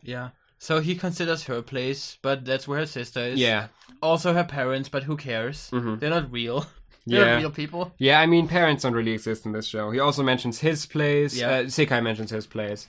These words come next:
Speaker 1: But that would have a bad effect because that's where the porn is.
Speaker 2: Yeah, he has apparently an impossible to hide amount of porn hidden under his bed.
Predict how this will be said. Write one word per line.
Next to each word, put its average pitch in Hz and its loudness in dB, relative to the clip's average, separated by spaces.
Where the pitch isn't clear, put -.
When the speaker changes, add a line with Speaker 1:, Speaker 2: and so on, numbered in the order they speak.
Speaker 1:
But 147 -4
that 185 2
would 185 0
have 175 2
a 165 0
bad 151 4
effect 151 -2
because 147 -4
that's 151 -2
where 139 -2
the 131 -4
porn 135 0
is. 104 -10
Speaker 2:
Yeah, 139 8
he 127 6
has 135 2
apparently 151 4
an 135 2
impossible 151 4
to 156 2
hide 143 6
amount 143 6
of 143 -6
porn 143 4
hidden 147 0
under 143 0
his 139 -2
bed. 131 -2